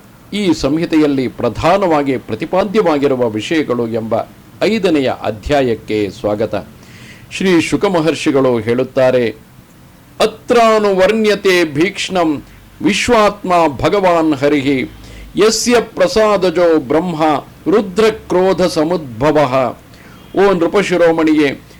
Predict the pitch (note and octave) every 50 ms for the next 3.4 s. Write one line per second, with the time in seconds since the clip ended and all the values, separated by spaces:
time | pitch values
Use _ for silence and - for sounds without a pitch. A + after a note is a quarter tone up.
0 | - - D#3 F#3 - - B3 A#3+ B3 B3 - - A#3+ A3+ G#3+ A#3 A3+ A3 A3 G#3
1 | G#3+ G#3+ G3+ G3 G3 F#3 F3 D3 B2 C#3+ E3 G#3+ G#3+ A3+ G#3+ F#3+ G#3 G#3 F#3+ F#3
2 | F3+ F3 E3+ E3+ D#3 - - D#3+ G3 G#3 F#3+ G3 F3 F3+ F3 D#3+ C3+ B2+ C#3+ D#3+
3 | E3+ E3 E3+ E3 D#3+ D#3 D#3 C3+